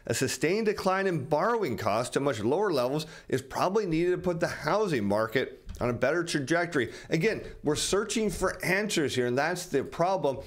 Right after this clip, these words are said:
is, you know, when you read these articles, people don't n-, understand what it means to contract the creation of credit in the economy. Lower rates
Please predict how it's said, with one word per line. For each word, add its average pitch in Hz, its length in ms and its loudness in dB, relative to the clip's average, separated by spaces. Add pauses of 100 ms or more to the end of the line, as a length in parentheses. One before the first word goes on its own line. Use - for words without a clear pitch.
(140)
is, 131 260 0 (200)
you 120 80 -4
know, 135 160 2
when 127 180 0
you 123 100 2
read 156 280 0
these 196 180 0
articles, 135 460 0
people 127 380 -2
don't 147 520 -2
n-, 120 180 -2
understand 127 800 0 (240)
what 113 220 0
it 117 100 2
means 131 460 0
to - 120 -12
contract 117 760 -2 (120)
the 98 120 -4
creation 123 520 -2
of 110 120 -4
credit 110 340 0
in 101 60 -6
the 98 80 0
economy. 113 540 0 (200)
Lower 123 460 0
rates 120 400 0